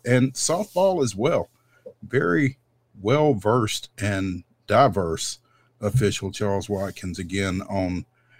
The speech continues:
the current Behind the Call podcast that's available wherever fine podcasts are sold. So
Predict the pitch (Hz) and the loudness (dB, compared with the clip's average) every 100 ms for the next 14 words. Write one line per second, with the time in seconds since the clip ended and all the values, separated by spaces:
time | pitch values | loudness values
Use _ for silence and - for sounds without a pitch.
0 | _ _ _ _ _ 107 98 - 135 120 | _ _ _ _ _ -2 0 2 6 6
1 | 104 - _ _ _ _ - 101 107 98 | 2 -4 _ _ _ _ -4 2 2 2
2 | 92 - 104 98 92 82 - 98 90 - | 0 -2 0 0 0 -4 -2 -2 -2 -6
3 | 95 90 - 92 - - - _ _ 107 | -6 -6 -6 -6 -8 -12 -14 _ _ -6
4 | 95 98 98 92 90 92 92 98 95 - | -2 0 0 -2 -4 -4 -2 -2 -4 -6
5 | 101 95 104 95 - 101 95 - 101 107 | -4 -4 -6 -8 -6 -8 -8 -10 -10 -10
6 | 98 95 - - 95 | -10 -12 -12 -14 -14